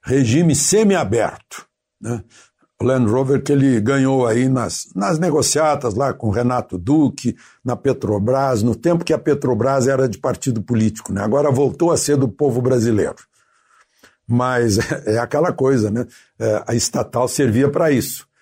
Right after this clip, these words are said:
pra dar dinheiro pra bolsos de, de, de políticos e cofres de partidos políticos. Agora mudou, por isso essa chiadeira toda que a gente tá vendo aí.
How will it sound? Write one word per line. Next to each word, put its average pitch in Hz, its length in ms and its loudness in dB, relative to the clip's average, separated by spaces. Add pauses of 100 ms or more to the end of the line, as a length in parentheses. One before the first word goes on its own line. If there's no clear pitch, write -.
(280)
pra 120 160 -2
dar 127 200 0
dinheiro 127 480 2
pra 127 220 -2
bolsos 180 960 0 (400)
de, 110 400 2
de, 95 460 -2
de 101 520 -2 (440)
políticos 175 840 0
e 147 100 2
cofres 147 880 0
de 113 220 0
partidos 123 600 -4
políticos. - 720 -4
Agora 135 340 0
mudou, 208 400 2
por 135 200 -4
isso - 240 0
essa 156 340 0 (300)
chiadeira 151 720 2
toda 143 400 2
que 143 100 -2
a 127 60 2
gente 117 320 -2
tá 117 140 -2
vendo 104 320 0
aí. - 180 -4